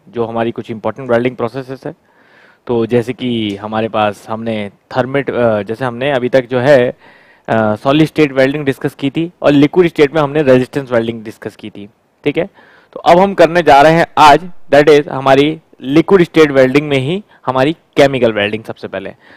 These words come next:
तो chemical welding को समझेंगे, उसके बाद समझेंगे हम लोग अपनी chemical welding के, अ, साथ दूसरा हमारा that is called arc welding, क्योंकि हमने देखा था liquid state welding में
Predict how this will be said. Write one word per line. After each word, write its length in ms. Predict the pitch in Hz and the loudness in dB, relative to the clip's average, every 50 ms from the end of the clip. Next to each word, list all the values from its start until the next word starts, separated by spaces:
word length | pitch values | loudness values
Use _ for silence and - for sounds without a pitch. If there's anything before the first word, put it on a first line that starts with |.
| _ _ | _ _
तो 60 | 131 | -8
chemical 400 | 131 - 139 131 139 147 156 160 | -2 0 0 0 0 0 0 2
welding 340 | 151 143 139 143 143 156 156 | 4 4 4 4 2 2 0
को 80 | 156 156 | -2 -4
समझेंगे, 420 | 151 156 151 151 160 165 170 202 240 - | -4 -4 -4 -6 -6 -6 -8 -10 -12 -12
उसके 220 | 151 143 - 165 143 | -14 -4 -2 -2 -2
बाद 280 | 117 110 123 139 165 | 0 2 2 2 2
समझेंगे 380 | - - 147 147 147 151 151 151 | 2 -2 -6 -6 -6 -4 -4 -4
हम 120 | 147 143 | -2 -2
लोग 200 | 147 175 214 220 - _ - _ _ _ - | 0 -2 -2 -2 -6 _ -20 _ _ _ -8
अपनी 320 | 123 - 143 175 196 214 - _ _ _ _ _ _ _ - | -8 -6 -6 -6 -6 -6 -10 _ _ _ _ _ _ _ -2
chemical 320 | 131 143 156 160 170 165 | 0 0 2 2 2 4
welding 300 | 156 143 143 143 147 147 | 4 4 4 2 0 2
के, 100 | 143 151 | 2 4
अ, 320 | 147 - - - 135 131 123 120 - _ _ _ _ | 4 4 2 0 0 0 -2 -4 -8 _ _ _ _
साथ 260 | - - - 160 175 | -16 -2 2 2 2
दूसरा 340 | 165 131 143 135 - 151 147 | 2 2 -2 -2 0 0 0
हमारा 240 | 135 127 123 127 151 | 2 2 2 2 2
that 200 | 160 131 127 127 | 2 2 0 0
is 100 | 127 - | -2 -2
called 200 | - 147 165 165 - _ - | -2 -2 -2 -2 -6 _ 0
arc 240 | 120 120 - 113 - | 2 2 2 0 -4
welding, 300 | 107 98 95 90 87 82 _ _ _ _ | -8 -10 -10 -12 -14 -18 _ _ _ _
क्योंकि 180 | 139 139 135 | -6 -4 -2
हमने 220 | 143 131 135 143 139 | -2 -4 -4 -2 0
देखा 220 | 131 147 147 180 | 2 2 4 4
था 120 | 165 151 147 | 4 4 2
liquid 300 | 147 139 143 - 151 139 | 2 2 -2 -2 -6 -2
state 200 | - 156 143 131 | 0 0 0 2
welding 320 | 135 131 135 131 - 143 | 2 2 2 0 -2 -4
में 100 | 143 139 | -6 -10